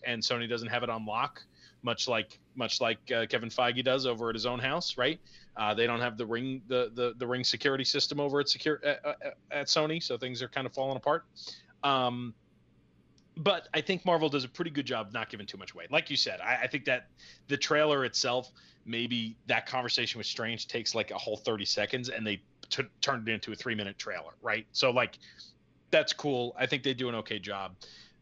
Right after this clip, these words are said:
But what I will say to that point is, like, my first experience with Marvel, and I've talked about it before, was Infinity War. Um, after I'd got my, you know, I'd got my appendix out, and I wind up at the movie theaters watching this movie that I didn't have any expectations for. I just didn't care about it, right? It was just a,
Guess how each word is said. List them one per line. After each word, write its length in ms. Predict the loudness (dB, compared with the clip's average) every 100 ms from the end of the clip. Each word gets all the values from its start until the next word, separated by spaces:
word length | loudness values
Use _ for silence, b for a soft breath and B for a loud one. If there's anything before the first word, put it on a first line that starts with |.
| -2
But 360 | 2 2 0 -4
what 200 | 2 4
I 80 | 4
will 220 | 4 4
say 220 | 4 -2
to 120 | -4 -6
that 180 | -6 -6
point 260 | -10 -10 -8
is, 540 | -2 0 0 -2 -6 -8 b b b _ _
like, 180 | -2 2
my 160 | 2 2
first 280 | 0 -2 -2
experience 400 | 0 2 2 -2
with 120 | -4
Marvel, 400 | -2 -2 -2 -2
and 80 | -2
I've 160 | -2
talked 220 | 0 0
about 140 | 2 2
it 60 |
before, 280 | 0 2 4
was 180 | 4 0
Infinity 460 | -4 2 2 2 -6
War. 320 | -10 -12 -16 _ b b b _
Um, 480 | 0 2 2 0 -8 -8 0
after 360 | 0 2 0
I'd 140 | 0 2
got 160 | 0
my, 200 | 0 -6 -6 _
you 80 | -4
know, 100 | -2
I'd 160 | -2 -2
got 160 | -4
my 120 | -4 -2
appendix 400 | -2 0 -2 -2
out, 260 | -2 -6 -6
and 300 | -2 -2 -2
I 80 | -4
wind 240 | -2 0
up 100 | 0
at 60 | -2
the 80 | -4
movie 200 | -2 0
theaters 260 | 0 0
watching 280 | 0 -2 -2
this 120 | -6
movie 200 | -4 -2 0
that 120 | 2
I 100 | 4
didn't 200 | 4 4
have 160 | 2
any 180 | 2 0
expectations 640 | 0 -2 -4 -4 -4 -6 -6
for. 240 | -2 0
I 80 | 0
just 160 | -2
didn't 200 | -6 -8
care 220 | -6 -4 -2
about 280 | 0 0
it, 120 | 0 -4
right? 220 | -4 -2
It 20 |
was 160 | -4 -4
just 220 | -4 -2
a, 160 | -2